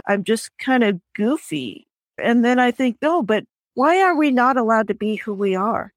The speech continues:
Why do we have to pretend, put up a mirror, be something we're not?"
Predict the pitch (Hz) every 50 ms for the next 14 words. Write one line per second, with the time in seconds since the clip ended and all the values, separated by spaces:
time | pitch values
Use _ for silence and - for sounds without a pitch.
0 | _ _ _ 220 233 254 262 311 285 311 285 233 254 262 - _ 233 180 - _
1 | _ _ _ _ _ _ _ _ _ - 226 208 - - 226 220 220 226 220 214
2 | - - 208 196 208 202 - 190 196 196 196 202 202 208 202 202 196 - _ _
3 | _ _ _ _ _ _ _ _ _ _ _ _ - 196 190 - - 196 196 185
4 | - 185 185 185 175 185 175 175 - 110 -